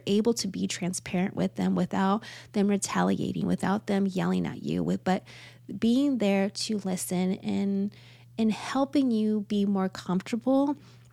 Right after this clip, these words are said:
with, you know, having them be, being comfortable with being able, for you to be able to communicate with them. Ugh, I got a little tongue-tied <laughs> right there.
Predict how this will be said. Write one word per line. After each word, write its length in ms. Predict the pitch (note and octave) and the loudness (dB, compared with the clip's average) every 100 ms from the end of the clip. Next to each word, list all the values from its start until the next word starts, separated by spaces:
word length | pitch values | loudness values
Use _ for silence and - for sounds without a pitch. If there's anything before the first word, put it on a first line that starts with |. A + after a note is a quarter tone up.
| - - - - - - - | -20 -20 -20 -20 -20 -20 -8
with, 540 | F#3+ G3+ F#3+ F#3+ - - - | 0 2 2 0 -8 -20 -12
you 140 | - G#3 | -6 -4
know, 340 | G3 G3 - - - - - - - - - - - | -2 -4 -6 -14 -20 -14 -14 -14 -20 -20 -20 -20 -18
having 340 | - C4+ D4 B3+ | -2 2 4 4
them 200 | A3 G#3 | 4 4
be, 460 | G#3 G3+ G3 G3+ - | 4 2 2 0 -2
being 280 | A3 A3+ G#3+ | 2 4 2
comfortable 680 | - G3 - F#3+ F#3+ F#3+ F#3 | 2 0 0 -2 0 0 0
with 280 | F3+ - - - | -2 -4 -16 -10
being 240 | - G3+ G3 | -4 0 0
able, 200 | F#3 F3+ F3 - | 2 0 -2 -4
for 140 | G#3 | 0
you 260 | G3+ A#3 A#3 | 2 4 6
to 80 | A#3 | 6
be 200 | G3+ - | 4 4
able 160 | F#3 F3 | 2 2
to 140 | - | -4
communicate 640 | - G3 F#3 E3 - F3 - | -4 0 2 2 2 0 0
with 160 | C3+ | -2
them. 160 | - - | -2 2
Ugh, 160 | G3 F#3 | 2 2
I 80 | E3 | -2
got 140 | D3+ | -4
a 20 | - | -2
little 160 | C3 | -4
tongue-tied 480 | - - F3 - F3+ | -2 -2 -2 -2 4
<laughs> 20 | |
right 180 | F3 G3 | 4 4
there. 200 | - - | 0 -2